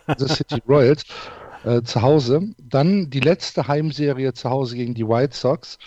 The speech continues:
Speaker 2: Vier Spiele auswärts in Detroit und drei Spiele auswärts in Kansas City bis zum Saisonende. Das liest sich nicht wirklich einfach.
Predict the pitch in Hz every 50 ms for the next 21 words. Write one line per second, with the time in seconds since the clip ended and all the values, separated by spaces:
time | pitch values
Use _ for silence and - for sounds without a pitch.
0 | - - - - - - - _ _ _ _ _ - - - 196 233 233 - -
1 | - 190 190 190 185 170 123 131 160 180 - - 151 151 147 151 151 - - -
2 | _ _ - 160 180 175 160 165 - - - 156 139 143 160 175 175 - - -
3 | 139 139 127 - 123 113 - - 120 131 139 135 - - - 135 123 127 98 101
4 | 117 120 - - 131 117 110 - - - 117 120 123 120 - 127 120 113 117 110
5 | - - 135 123 - 120 110 104 107 127 - - - - - - - 131 120 120
6 | 113 104 113 110 104 117 113 117 120 - - 131 139 135 120 113 - - - -
7 | - - - - - - _ _ - - 131 123 - - - 117 113 117 135 143
8 | 160 185 202 - - - - - 180 165 - - 175 180 170 - 151 147 165 190
9 | - - 170 151 - - - 131 151 165 208 196 - - - 98 85 - - -
10 | -